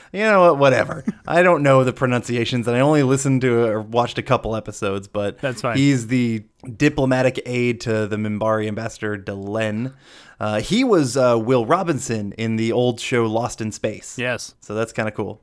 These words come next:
Speaker 1: So he's got some sci-fi cred as well.
Speaker 2: Yep.
Speaker 1: Jason Carter plays Marcus Cole, uh, who is apparently, like, this ranger, I don't know, some fighter guy. I, and I don't really know because I didn't watch any
Speaker 2: <laughs>
Speaker 1: episodes with him.
Speaker 2: Okay.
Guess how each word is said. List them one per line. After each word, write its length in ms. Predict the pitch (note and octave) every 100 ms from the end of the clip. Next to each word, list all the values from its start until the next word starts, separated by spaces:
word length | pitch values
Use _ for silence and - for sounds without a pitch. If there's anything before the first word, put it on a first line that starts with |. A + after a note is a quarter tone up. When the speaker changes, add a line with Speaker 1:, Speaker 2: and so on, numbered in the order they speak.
| -
Speaker 1:
So 100 | B2
he's 140 | D3+
got 140 | D3
some 140 | B2+ A#2
sci-fi 360 | G#2 A#2 A2+ G#2+
cred 240 | G#2 A2 G2
as 120 | G2
well. 220 | G2+ F#2
Speaker 2:
Yep. 220 | B2+ - -
Speaker 1:
Jason 320 | C#3 C3+ B2+
Carter 400 | - C#3 D3+ D3
plays 400 | C#3+ B2 A#2 G2+
Marcus 420 | A2 A#2+ - -
Cole, 600 | - - D#3 D3+ D#3 D3+ - - _ _
uh, 260 | - G#2+ G#2+
who 100 | A2+
is 80 | G#2
apparently, 400 | G#2+ A#2 G#2+ A2
like, 180 | G#2+ -
this 400 | G#2 - - - _
ranger, 640 | - A#2+ C#3 C3 C3 B2+ A2
I 80 | A2+
don't 140 | G#2+
know, 100 | G#2+
some 220 | G#2 A2 G#2
fighter 340 | - A#2+ A#2
guy. 460 | A2+ A2+ A2+ A2 A2 _
I, 140 | - C3+
and 180 | D3 D#3
I 60 |
don't 120 | D#3+
really 200 | C#3 C3+
know 180 | A#2+ B2
because 240 | B2 A#2 A#2
I 60 |
didn't 220 | B2 A#2+
watch 220 | A2+ A#2 -
any 140 | A2+
Speaker 2:
<laughs> 60 | A2+
Speaker 1:
episodes 360 | - B2+ G#2
with 160 | G#2+ C#3
him. 180 | E3 F3
Speaker 2:
Okay. 200 | B2